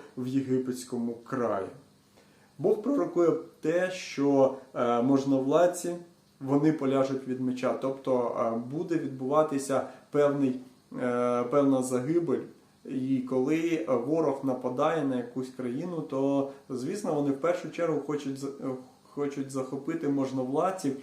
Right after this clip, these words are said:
і їх поработити, а багатьох і просто знищити. І от Бог, Бог про це тут і каже, що можновладці поляжуть від меча. Але, е, ще остання цікава думка. "Через свої зухвалі промови перетворяться на посміховисько в єгипетському краї".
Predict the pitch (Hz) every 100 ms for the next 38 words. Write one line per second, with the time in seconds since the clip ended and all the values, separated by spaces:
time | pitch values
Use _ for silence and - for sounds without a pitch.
0 | - - 135 147 170 - 143 131 131 131
1 | 208 170 - 147 135 131 135 131 196 196
2 | 143 - 170 170 165 147 156 139 131 127
3 | 135 139 143 202 220 - - 143 151 208
4 | 208 160 151 180 180 160 156 147 143 123
5 | 123 143 143 139 135 135 170 190 - 170
6 | 147 139 147 143 139 - - 135 139 143
7 | 139 - 127 107 - - - - - 175
8 | - - 147 135 135 127 - 180 151 -
9 | - 131 - 160 151 139 131 131 131 127
10 | 127 151 180 175 147 - - - - 160
11 | 160 147 - 156 170 156 143 135 147 156
12 | 143 135 127 143 196 190 165 - 143 135
13 | 147 170 170 - 147 139 131 139 135 135
14 | 131 156 156 143 - 135 131 123 135 131
15 | 127 - 120 117 117 107 -